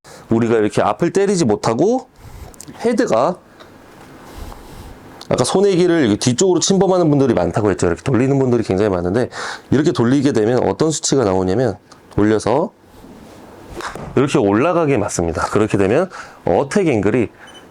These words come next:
일 점 오 도 높아지면서 이제 삼점오 센치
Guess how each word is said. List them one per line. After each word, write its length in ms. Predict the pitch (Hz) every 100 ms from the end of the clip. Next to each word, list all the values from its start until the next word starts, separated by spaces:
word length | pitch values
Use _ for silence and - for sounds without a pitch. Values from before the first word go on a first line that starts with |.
| -
일 320 | 151 226 240 -
점 360 | 226 220 220 -
오 340 | - 95 127 175
도 120 | 190
높아지면서 880 | 131 98 135 113 107 95 92 208 247 285
이제 160 | 311 120
삼점오 840 | - - 262 254 - 220 104 104
센치 800 | 110 196 185 175 - 180 202 202